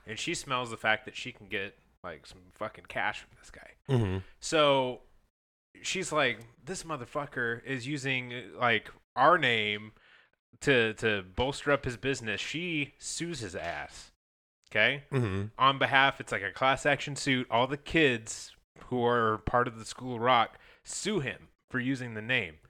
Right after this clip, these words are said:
Speaker 2: Okay.
Speaker 1: Now he is even more destitute than before because his roommate is still pissed off 'cause he's like, "Dude, you committed fraud. You committed
Speaker 2: Absolutely.
Speaker 1: identity theft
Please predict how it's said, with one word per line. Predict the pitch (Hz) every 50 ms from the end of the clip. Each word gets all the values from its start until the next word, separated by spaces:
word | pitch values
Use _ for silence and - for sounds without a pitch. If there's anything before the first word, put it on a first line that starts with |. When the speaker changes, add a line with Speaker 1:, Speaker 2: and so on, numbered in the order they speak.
| _ -
Speaker 2:
Okay. | 127 113 98 92 123 - - - -
Speaker 1:
Now | 135 143 139 135 127
he | - - 165 202 214 196 160 143 131 120 - - - _
is | - 131 127 123
even | 147 135 131 120
more | 117 127 127 123
destitute | 117 - - 143 160 156 - 143 127 - 135 135 -
than | 123 120 107
before | 101 - - - 180 170 131 117
because | 107 117 113 - 123 113 104 143
his | 185 202 160 131
roommate | 160 190 175 147 120 107
is | 117 -
still | - 139 113 -
pissed | - - 156 147 143 -
off | 117 110 107 110 117 - -
'cause | - 120 -
he's | - 123 - -
like, | 113 104 -
"Dude, | - 151 156 143
you | 185 -
committed | - 214 208 170 131 98
fraud. | - - - - 135 139 117 92 87 98
You | 131 156
committed | - - 117 117 107 -
Speaker 2:
Absolutely. | 131 120 127 120 113 131
Speaker 1:
identity | 143 - 123 104 98 92 87
theft | - 95 95 90